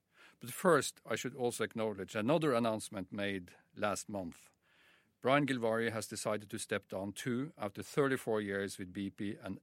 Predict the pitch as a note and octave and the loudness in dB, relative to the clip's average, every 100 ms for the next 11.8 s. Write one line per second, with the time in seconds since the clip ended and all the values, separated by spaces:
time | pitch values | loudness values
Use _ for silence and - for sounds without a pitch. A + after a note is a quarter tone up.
0 | - G#2 F#2 - - F#2 G2+ - F#2 D#2+ | -2 0 0 -8 -14 -12 -8 -8 -8 -12
1 | G2 - _ _ _ _ _ _ _ _ | -14 -16 _ _ _ _ _ _ _ _
2 | _ - _ _ B2+ C#3+ D3 G3 E3+ - | _ -20 _ _ -2 0 4 4 4 -2
3 | A2+ C3 B2 A#2 A#2+ A2+ - A#2+ A#2 G#2+ | 4 6 6 6 2 2 2 4 4 2
4 | G#2 - A2+ G#2 G2+ G2+ - G#2+ G#2 G2 | -2 2 2 2 -2 -4 -4 -2 -2 -2
5 | G#2+ G#2 G#2+ G#2 G2 F#2+ - G#2+ G#2 G#2 | -2 0 0 -2 -4 -6 -4 -4 -4 -2
6 | G#2 - G#2 F#2+ A2+ F#2+ E2 - - _ | -2 -2 -4 -4 -4 -6 -8 -14 -16 _
7 | _ _ - A2+ D#3 F3 F3 - D3+ C3 | _ _ -10 0 6 8 6 4 4 4
8 | B2+ B2 A#2 A2 A2 A#2+ - A2 G#2 G2 | 0 2 4 4 2 -2 -4 -8 -6 -4
9 | G2+ G2+ A#2+ B2+ _ _ _ _ - A2 | -4 -2 -4 -8 _ _ _ _ -6 -2
10 | A2 C3 - E3 D3+ C3+ B2 A#2+ A#2+ A#2+ | 2 2 2 2 4 4 6 4 4 0
11 | G#2 A#2 A2 G#2+ G2+ G#2 - | 0 -2 -2 -2 0 -2 -2